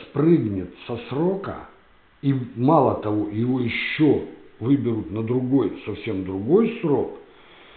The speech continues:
это будет ещё хлеще. Понимаете? Вот, э,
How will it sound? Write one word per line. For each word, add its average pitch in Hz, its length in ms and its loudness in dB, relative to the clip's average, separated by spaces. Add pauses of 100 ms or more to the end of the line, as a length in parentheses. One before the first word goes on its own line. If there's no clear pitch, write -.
(580)
это 214 320 4
будет 170 400 2
ещё 165 760 2
хлеще. - 720 0 (760)
Понимаете? 143 600 -2 (4000)
Вот, 175 320 2
э, 143 240 2